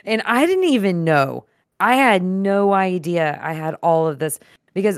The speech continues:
I've always been told Cuban,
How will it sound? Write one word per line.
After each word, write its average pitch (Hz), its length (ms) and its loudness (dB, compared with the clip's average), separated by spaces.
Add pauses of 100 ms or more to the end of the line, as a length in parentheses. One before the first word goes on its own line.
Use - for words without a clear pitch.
I've 196 240 0
always 233 420 0
been 214 200 -6
told 131 480 -6 (2500)
Cuban, 233 680 2